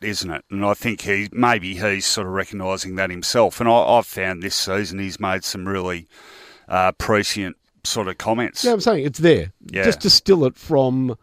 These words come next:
Speaker 2: the showmanship.
Speaker 1: All right. Now, I mentioned, uh, fewer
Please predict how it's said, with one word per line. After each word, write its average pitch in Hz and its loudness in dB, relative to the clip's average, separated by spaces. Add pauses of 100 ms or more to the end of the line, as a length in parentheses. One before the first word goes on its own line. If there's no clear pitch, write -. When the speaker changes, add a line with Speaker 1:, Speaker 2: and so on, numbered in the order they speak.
Speaker 2:
the 113 -4
showmanship. 110 0 (380)
Speaker 1:
All 139 6
right. 123 6
Now, 156 6
I 156 10
mentioned, 160 2
uh, 123 4
fewer 123 4